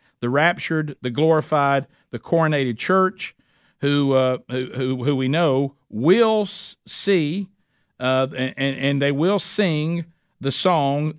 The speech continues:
of redemption, and we're gonna see that coming up. And they'll sing that, uh, with, of course, uh, Jesus, and we know that they represent the church, will judge alongside Jesus. Some think that. So whether you're a twelve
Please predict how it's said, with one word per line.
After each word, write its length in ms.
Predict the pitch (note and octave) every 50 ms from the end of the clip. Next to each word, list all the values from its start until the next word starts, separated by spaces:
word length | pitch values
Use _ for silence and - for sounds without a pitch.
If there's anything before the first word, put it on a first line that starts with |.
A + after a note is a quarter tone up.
| - -
of 300 | D#3+ E3 E3 D#3+ D3+ C#3
redemption, 540 | D3+ D#3 D#3+ E3+ E3+ D#3+ C3 - A#2+ A2
and 100 | A2+ A2+
we're 80 | B2 C#3+
gonna 140 | D3+ D#3 C#3
see 160 | - D#3+ D#3
that 220 | C#3+ D3 - -
coming 280 | - D3+ D3+ D3+ D#3 D#3+
up. 180 | D3 A#2 G#2 - _ _
And 160 | - C3 C#3 D3+
they'll 140 | D#3 D#3+
sing 320 | D#3 - - G#3+ A3+ G3+ D#3
that, 320 | C3+ B2+ B2+ C3+ D3 - _ _ _ _ _ -
uh, 160 | B2 B2+ B2+
with, 440 | B2 C3+ D#3+ F3 E3 D3+ D3+ C#3 -
of 160 | - B2 -
course, 500 | - F#3+ F3 D3 C3+ C3+ C#3 - - - _ _ _ _ _ _
uh, 280 | - B2 B2 B2 B2+ B2+
Jesus, 580 | - A#2+ C3 F#3 G3 F3+ C#3 B2+ C#3+ D3 - -
and 180 | C3+ B2+ B2+
we 100 | C#3+ D#3
know 280 | D3 D3+ D#3 D#3 D#3+ D#3+
that 160 | D3 C#3+ C#3
they 120 | - D3
represent 560 | D3+ C#3+ D3+ D#3 D#3 - C#3+ A#2+ C#3+ D3 D3 -
the 80 | C3
church, 440 | - - - F3+ F3 E3 E3 - -
will 320 | C#3+ C3+ C#3 D#3 D#3+ E3+
judge 720 | D#3+ A#2+ B2 D#3+ F3+ F#3+ E3 D3 C#3+ D#3 E3 D3+ C#3+ - - _ _ _ _ _
alongside 640 | - B2+ C#3 C#3+ D3+ D#3 D#3 - - D#3 D3+ D#3 D#3 D3
Jesus. 500 | D3 F#3+ F3+ C#3 G2+ - - - - - _ _ _ _ _ _
Some 260 | - - - D3+ D#3+
think 260 | D3+ - E3+ E3+ E3
that. 320 | - F#3+ F3 C#3+ - - -
So 140 | - C3+ B2
whether 240 | B2 C3+ C#3+ C#3+
you're 240 | C#3+ C#3 D3 D3+ C#3
a 60 | B2
twelve 640 | - - - E3 E3 E3 E3 E3+ E3 D#3 C#3 - _